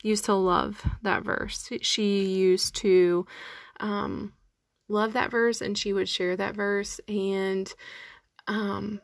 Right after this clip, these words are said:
on my Facebook page, I oftentimes will reshare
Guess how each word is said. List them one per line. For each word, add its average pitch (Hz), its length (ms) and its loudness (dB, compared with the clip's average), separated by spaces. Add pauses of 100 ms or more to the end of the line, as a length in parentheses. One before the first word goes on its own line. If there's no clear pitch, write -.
(220)
on 214 180 4
my 214 140 4
Facebook 196 560 -2
page, 185 340 -2
I 185 140 2
oftentimes 190 720 0
will 185 200 2
reshare 180 920 0